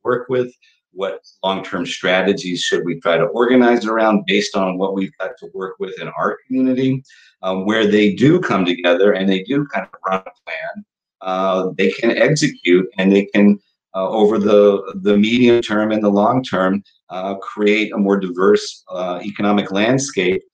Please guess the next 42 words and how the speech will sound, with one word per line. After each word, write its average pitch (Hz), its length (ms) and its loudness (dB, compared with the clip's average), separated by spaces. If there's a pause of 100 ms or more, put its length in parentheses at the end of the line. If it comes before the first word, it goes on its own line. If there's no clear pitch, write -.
(220)
by, 95 480 -4
um, 95 440 -6 (340)
leveraging 104 640 -2
what 104 220 2
assets 104 400 0
they 98 160 0
have 117 320 0
and, 95 280 -2
and 95 280 -2
putting 104 260 2
some 101 260 0
energy 101 440 0
and 95 180 2
money, 101 380 -2 (320)
uh, 95 260 -6
and 92 140 -8
getting 101 220 0
help 98 260 -4
they 98 160 -2
need 104 240 0
from 95 160 -4
the 92 80 -6
states 98 380 -2
and 98 100 0
the 92 160 -4
feds. 104 300 0
I 92 60 -4
think, 101 240 -2 (320)
you 92 80 -16
know, 82 60 -18
Green - 280 -18
Bay, 101 100 0
Wisconsin 104 760 -2
has 92 240 -4
leveraged 98 400 0
its - 140 -14
location, 113 680 -2
cleaned 98 260 0
up - 160 -2
their 92 140 -2
mess 101 340 -2
on, 92 300 -4